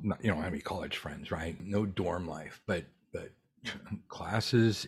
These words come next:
every week, a couple times a week, and, and, and so much reading and so much homework and, and so much paying attention. I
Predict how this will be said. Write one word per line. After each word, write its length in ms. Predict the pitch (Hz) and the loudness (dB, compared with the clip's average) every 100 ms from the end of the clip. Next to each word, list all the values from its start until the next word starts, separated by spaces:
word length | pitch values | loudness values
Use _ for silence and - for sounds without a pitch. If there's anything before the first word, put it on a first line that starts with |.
| - | 4
every 340 | 117 107 110 | 4 6 6
week, 400 | 95 107 117 - | 6 6 6 2
a 240 | - - - | -12 -6 -2
couple 180 | 107 113 | 0 4
times 340 | 117 113 104 | 6 8 6
a 40 | |
week, 380 | 104 110 113 - - | 6 6 6 2 2
and, 420 | 101 90 82 78 - | 4 4 2 -2 -6
and, 280 | 95 85 - - | -4 -4 -6 -6
and 160 | 80 | -6
so 340 | - - 113 107 | -4 2 8 8
much 280 | 104 - | 8 4
reading 320 | 104 98 90 82 | 2 2 2 0
and 120 | 82 | -4
so 200 | - 98 | 0 2
much 240 | 90 - | 2 0
homework 460 | 98 85 85 78 - | 0 0 0 -4 -8
and, 260 | 80 76 - - | -12 -12 -14 -12
and 180 | 90 | -12
so 120 | - 85 | -8 -8
much 200 | 82 - | -8 -4
paying 240 | 104 78 | -2 -2
attention. 520 | 80 - 95 - 82 - | -4 -2 -4 -4 -6 4
I 500 | 120 110 107 92 | 6 8 8 6